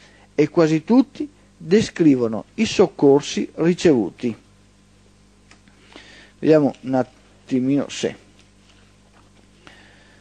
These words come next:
Da quanto afferma Biondi, le N D E con uscita dal corpo non sono assimilabili all'obe,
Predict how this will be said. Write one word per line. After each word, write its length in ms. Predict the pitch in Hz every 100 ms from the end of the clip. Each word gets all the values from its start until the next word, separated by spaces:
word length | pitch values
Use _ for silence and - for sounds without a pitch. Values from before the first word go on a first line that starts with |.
| _ _ _ _ _ _ _ _ _
Da 240 | 143 156
quanto 320 | - 262 294
afferma 360 | 233 - 214 190
Biondi, 600 | 170 170 143 127 147 180
le 260 | 160 160 226
N 180 | 247 196
D 60 |
E 360 | 175 151 127 143 -
con 200 | - 170
uscita 380 | 160 - 247 214
dal 200 | 170 147
corpo 400 | 135 120 120 165
non 180 | 170 180
sono 220 | 262 277
assimilabili 720 | 190 - 202 190 151 147 135
all'obe, 560 | 127 123 101 98 104